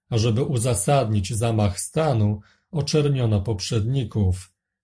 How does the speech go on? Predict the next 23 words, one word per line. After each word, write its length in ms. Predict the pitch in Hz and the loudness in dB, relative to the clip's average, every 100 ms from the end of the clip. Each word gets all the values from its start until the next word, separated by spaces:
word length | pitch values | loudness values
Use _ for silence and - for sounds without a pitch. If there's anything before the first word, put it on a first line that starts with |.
| - | -6
Merowingów 800 | 117 120 120 143 139 135 - 160 | -2 2 2 2 0 -2 -4 -4
oskarżono, 720 | - - 127 113 127 139 113 | -4 -2 0 2 2 2 2
że 160 | 95 104 | 2 2
byli 400 | 117 110 107 104 _ 123 | 2 2 2 0 _ -4
gnuśnymi 800 | 107 120 120 - 127 123 113 | 0 2 2 0 0 0 0
królami, 720 | 98 117 120 135 117 104 101 98 _ _ - | -2 -2 0 2 2 2 0 -2 _ _ -6
a 100 | 117 | -4
Popiela, 760 | 95 117 - 156 117 107 110 - _ - | 0 -2 2 2 4 2 0 -6 _ -6
że 240 | 107 135 | -2 0
wymordował 760 | 117 135 123 117 127 131 110 104 | 0 0 2 2 2 2 4 2
setki 500 | - 131 - - 107 | 2 -2 -2 -6 -6
krewnych. 840 | 127 127 101 98 92 92 - _ _ _ _ _ _ _ _ _ _ _ _ _ _ _ _ _ _ - | -2 2 4 4 4 2 -4 _ _ _ _ _ _ _ _ _ _ _ _ _ _ _ _ _ _ -2
Jako 280 | 127 147 | 0 0
pierwszy 460 | 143 180 165 - 135 | 2 2 2 0 -2
tę 140 | 143 | -2
propagandę 840 | - 139 - 131 127 160 143 113 104 | 0 0 0 0 2 2 2 2 2
w 60 | |
odniesieniu 500 | 117 120 113 151 127 | 0 0 0 0 0
do 140 | 113 110 | 0 0
Polski 520 | 143 143 123 - 117 | 0 0 -2 -4 -4
zapisał 640 | 92 101 147 - 127 110 | -2 -2 -2 -2 0 0
Gal 300 | 101 127 123 123 | 2 2 2 0
Anonim. 760 | 117 117 131 113 101 101 98 | 0 0 2 2 4 4 2